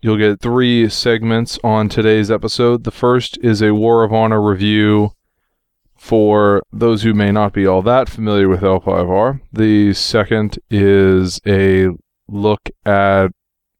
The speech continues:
what's in the War of Honor box for L five R players.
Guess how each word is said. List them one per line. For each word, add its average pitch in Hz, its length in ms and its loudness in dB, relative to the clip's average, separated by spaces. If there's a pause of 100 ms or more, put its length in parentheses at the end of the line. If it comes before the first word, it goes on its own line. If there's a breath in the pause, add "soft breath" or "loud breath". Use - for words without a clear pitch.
what's 110 500 -6
in 101 220 0
the 98 100 0
War 98 280 2
of 95 80 -4
Honor 101 260 0
box 95 580 -2 (500)
for 104 240 0
L 98 140 0
five 92 240 -2
R 147 180 2
players. 101 540 -2